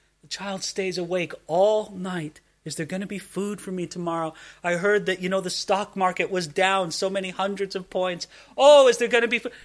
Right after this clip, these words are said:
And you would say, "What a foolish child," right? Child, don't worry about it. You have a loving father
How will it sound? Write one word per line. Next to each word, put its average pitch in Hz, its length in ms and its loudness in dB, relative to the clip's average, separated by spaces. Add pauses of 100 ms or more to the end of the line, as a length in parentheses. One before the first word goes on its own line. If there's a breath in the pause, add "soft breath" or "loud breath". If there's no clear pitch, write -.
(140 loud breath)
And 175 160 -10
you 208 80 -4
would 214 100 -4
say, 214 160 -6
"What 202 360 -6
a 196 100 -8
foolish 208 500 -4
child," 143 480 2
right? 180 300 0 (580)
Child, 277 500 4 (200)
don't 302 220 6
worry 320 260 8
about 214 340 6
it. - 200 -6 (680)
You 285 180 4
have 269 180 6
a 226 120 4
loving 277 680 4
father 269 640 4